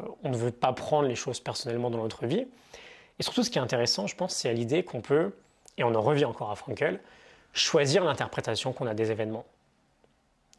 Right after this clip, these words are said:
Un dernier petit passage du livre. Il eut soudain le sentiment qu'il pouvait regarder le monde soit comme la malheureuse victime d'un voleur, soit comme un aventurier en quête de trésors. « Je suis un aventurier en quête de trésors », pensa-t-il.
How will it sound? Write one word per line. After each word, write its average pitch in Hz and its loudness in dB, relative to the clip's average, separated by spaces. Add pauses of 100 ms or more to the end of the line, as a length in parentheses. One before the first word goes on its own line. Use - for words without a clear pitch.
(120)
Un - 2
dernier 147 4
petit - -4
passage 147 4
du 123 0
livre. 127 0 (720)
Il 175 6
eut 208 4
soudain 170 4
le 151 4
sentiment 131 -2
qu'il - -12
pouvait 127 0
regarder 131 4
le 127 4
monde 139 0
soit 170 2
comme 147 2
la 120 0
malheureuse 120 0
victime 139 0
d'un 147 2
voleur, 120 0 (360)
soit - 2
comme 143 6
un 123 4
aventurier 143 2
en 147 2
quête - 2
de - 0
trésors. « - -4 (560)
Je 120 2
suis 147 0
un 120 2
aventurier 110 0
en 135 -2
quête - -2
de 131 2
trésors », 120 -2
pensa-t-il. - -8